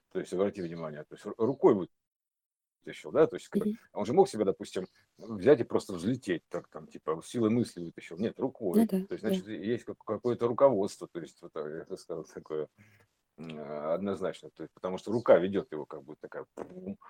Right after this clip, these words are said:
Speaker 1: Вот, так что вот по этой, а руковод-, вообще, в принципе, это рукав, так или иначе. Рука — это рукав, как ни крути, то есть это как бы <coughs> такой, так или иначе, это рукав.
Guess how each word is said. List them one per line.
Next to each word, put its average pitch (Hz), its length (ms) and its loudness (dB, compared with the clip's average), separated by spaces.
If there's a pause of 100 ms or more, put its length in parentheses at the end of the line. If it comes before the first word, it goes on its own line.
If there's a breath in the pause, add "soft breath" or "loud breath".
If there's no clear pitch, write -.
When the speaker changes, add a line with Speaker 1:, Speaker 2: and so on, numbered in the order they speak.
(280 loud breath)
Speaker 1:
Вот, - 140 -20
так 117 160 4
что 123 140 -6
вот 131 180 0 (100)
по 117 80 6
этой, 113 440 4
а 127 160 10
руковод-, 165 400 6
вообще, 151 260 6
в - 60 0
принципе, 156 300 0
это 123 100 0
рукав, 120 400 8 (220)
так - 160 -6
или 90 100 -4
иначе. 85 240 -10
Рука — 104 320 6
это - 140 0
рукав, 87 340 -2 (240 loud breath)
как - 160 -14
ни 92 60 -10
крути, 120 340 -6
то - 120 -16
есть - 120 -16
это - 80 -18
как 78 160 -12
бы 82 160 -10 (960 soft breath)
<coughs> 110 320 4
такой, 117 340 2
так 107 240 2
или 104 100 -2
иначе, 131 220 -2
это 95 160 -2
рукав. - 320 -2